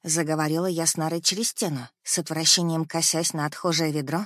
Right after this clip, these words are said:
источающее зловонный запах. Такие себе условия для откровенных разговоров, но ничего не поделать.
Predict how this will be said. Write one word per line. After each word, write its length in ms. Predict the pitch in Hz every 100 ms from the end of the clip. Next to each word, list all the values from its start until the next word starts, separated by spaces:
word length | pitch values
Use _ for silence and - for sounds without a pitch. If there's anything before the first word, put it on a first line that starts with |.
| _ -
источающее 1000 | 175 - 160 - 156 147 156 - 202
зловонный 540 | 208 214 196 160 156 160
запах. 480 | 143 139 131 - - _ _ _ _ _ _
Такие 420 | - 233 - 196 151
себе 320 | 170 165 165
условия 480 | 160 165 202 190 156
для 180 | 160
откровенных 640 | 160 - 170 175 175 175 196
разговоров, 680 | 190 185 202 233 143 - _ _
но 200 | 190 190
ничего 440 | 175 165 - 175 220
не 140 | 240
поделать. 580 | 156 127 143 123 -